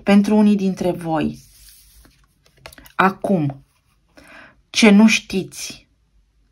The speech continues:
este ceva minunat. Puteți avea parte de un rezultat foarte bun sau de o concluzie foarte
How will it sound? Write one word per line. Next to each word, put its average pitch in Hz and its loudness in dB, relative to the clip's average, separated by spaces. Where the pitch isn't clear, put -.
este 180 -2
ceva 160 2
minunat. 175 -2
Puteți 175 0
avea 170 0
parte 170 -2
de 160 -4
un 156 -6
rezultat 156 -2
foarte 180 -4
bun 165 -6
sau 151 -6
de 147 -4
o 156 -4
concluzie 160 -4
foarte 160 -4